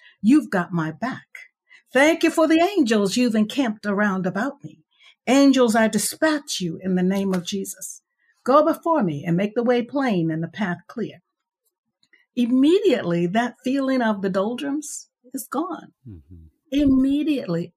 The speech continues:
Speaker 1: every time. So much so that it rarely happens anymore that I get that feeling of the doldrums, because it's like, I know what to do to make it go away.
Speaker 2: Yeah.
Speaker 1: And so the enemy doesn't attack me with that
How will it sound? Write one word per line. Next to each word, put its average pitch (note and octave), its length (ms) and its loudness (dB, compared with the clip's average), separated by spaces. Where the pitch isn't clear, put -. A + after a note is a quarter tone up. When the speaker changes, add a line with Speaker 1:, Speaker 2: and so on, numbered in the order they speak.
Speaker 1:
every B3 420 -4
time. - 540 -12
So D4 260 4
much D4+ 220 4
so C4 360 0
that G#3+ 340 0
it G#3 120 -2
rarely G#3+ 380 0
happens G#3+ 480 -2
anymore E3+ 400 0
that E3+ 120 0
I E3+ 100 -2
get G3+ 240 -6
that - 200 -10
feeling F#3 320 -2
of E3+ 140 -4
the E3+ 80 -8
doldrums, F3 540 -10
because G#3+ 280 2
it's A#3+ 180 -6
like, G#3 280 -4
I A3 120 2
know G#3 220 6
what F#3+ 240 -2
to F3+ 80 -12
do G3 220 -2
to F#3 80 -4
make F3+ 200 -4
it E3 60 -16
go D#3+ 160 -8
away. G#3 460 -6
Speaker 2:
Yeah. F2+ 260 -18
Speaker 1:
And G#3+ 180 4
so G#3 380 0
the G#3 140 2
enemy A#3 240 2
doesn't G3 280 -2
attack A#3+ 420 -2
me G#3+ 120 2
with F3+ 180 -2
that - 180 -8